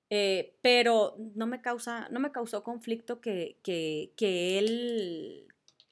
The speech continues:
que él se hubiera ido de vacaciones con la novia y que yo me hubiera quedado con el niño, no me causó conflicto, cero conflicto.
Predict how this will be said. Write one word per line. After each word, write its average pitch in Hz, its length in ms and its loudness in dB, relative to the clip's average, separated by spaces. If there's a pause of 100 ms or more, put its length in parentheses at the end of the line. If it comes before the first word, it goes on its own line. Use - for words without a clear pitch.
(160)
que 214 220 4
él 190 80 2
se 226 100 -6
hubiera 220 160 2
ido 233 100 0
de 233 60 0
vacaciones 180 460 -4
con 208 160 -8
la 170 80 -6
novia 185 480 -6
y 208 100 -12
que 165 160 -10
yo 165 80 -8
me 165 80 -6
hubiera 180 160 -6
quedado 170 200 -8
con 170 120 -10
el 156 140 -8
niño, 180 420 -10
no 170 160 -10
me 165 100 -10
causó - 280 -16
conflicto, - 440 -18
cero 202 320 -2
conflicto. - 440 -14